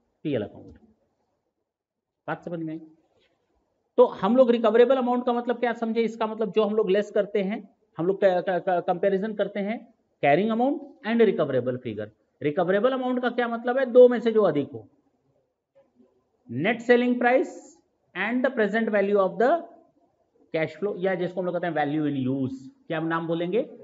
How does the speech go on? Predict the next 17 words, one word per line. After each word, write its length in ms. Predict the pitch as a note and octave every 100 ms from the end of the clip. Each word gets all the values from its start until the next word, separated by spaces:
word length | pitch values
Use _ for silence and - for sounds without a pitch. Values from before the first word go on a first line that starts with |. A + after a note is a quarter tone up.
| - - B2+
जो 180 | F3
भी 160 | F3 A#3
ये 80 | A3+
figure 320 | G#3+ G3 G3+
निकलेगी 380 | F#3 F#3 G3 F#3+
इसको 220 | F3 G3+
हम 60 | F3+
नाम 220 | E3+ E3
देते 180 | D#3+ E3
हैं 120 | F3+
value 360 | D#3+ C#3 D#3 E3
in 140 | E3 D3+ A#2 B2
use 340 | D#3 B2+ - - _ _ _ _ _ _ _ _ _ _ _ _ -
या 180 | B2+ C3+
net 260 | C#3 F#3 G#3+
selling 220 | G#3+ G#3+
price, 320 | A3+ D#4+